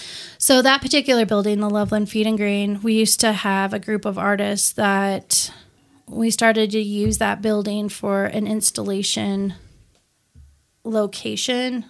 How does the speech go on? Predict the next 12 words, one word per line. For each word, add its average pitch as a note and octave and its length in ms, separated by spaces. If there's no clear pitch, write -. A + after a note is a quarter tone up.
Wasn't A3+ 280
really G3+ 400
a G#3+ 60
gallery, G#3+ 600
but G3+ 340
the A3+ 240
owner B3 260
of A3+ 160
that G#3 200
building, G#3+ 360
they G#3 100
would G#3 360